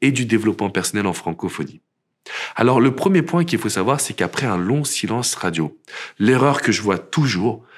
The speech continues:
c'est qu'on repart sur ce qu'il y avait avant. Imaginons qu'il y a un silence radio de six mois. Cet homme revient vers vous ou vous revenez vers lui et il y a de la réponse. C'est-à-dire qu'il y a quelque, enfin, on se parle, vous vous parlez, vous et lui.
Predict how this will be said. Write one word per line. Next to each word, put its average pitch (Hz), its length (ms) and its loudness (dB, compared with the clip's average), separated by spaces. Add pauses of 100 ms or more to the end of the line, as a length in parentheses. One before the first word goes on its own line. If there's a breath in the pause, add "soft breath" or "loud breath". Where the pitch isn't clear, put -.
(140 loud breath)
c'est - 180 0
qu'on 110 180 2
repart 160 680 2
sur - 240 0
ce - 80 -2
qu'il - 180 -2
y 110 40 4
avait 107 300 2
avant. 85 420 -2 (440 loud breath)
Imaginons 131 340 2
qu'il - 80 -10
y 143 40 4
a 120 40 2
un - 20 0
silence 131 240 0
radio 147 240 4
de 113 80 4
six - 300 0
mois. 90 320 -2 (440 loud breath)
Cet 139 320 2
homme 135 160 4
revient 120 300 4
vers 135 140 4
vous 127 320 2
ou 113 40 2
vous 104 140 -4
revenez 117 320 2
vers 120 160 2
lui 78 220 -2 (560 loud breath)
et 127 80 4
il 135 60 6
y 151 60 6
a 139 60 6
de 123 80 2
la 110 80 4
réponse. 107 560 -2
C'est-à-dire 90 260 -2
qu'il 101 120 0
y - 20 2
a 92 60 0
quelque, - 340 -10
enfin, 101 160 -2
on 85 300 0
se - 160 -2
parle, 104 400 0
vous 92 180 -10
vous 98 120 -6
parlez, 92 380 -2 (340 loud breath)
vous 110 360 0
et 90 60 2
lui. 76 200 -6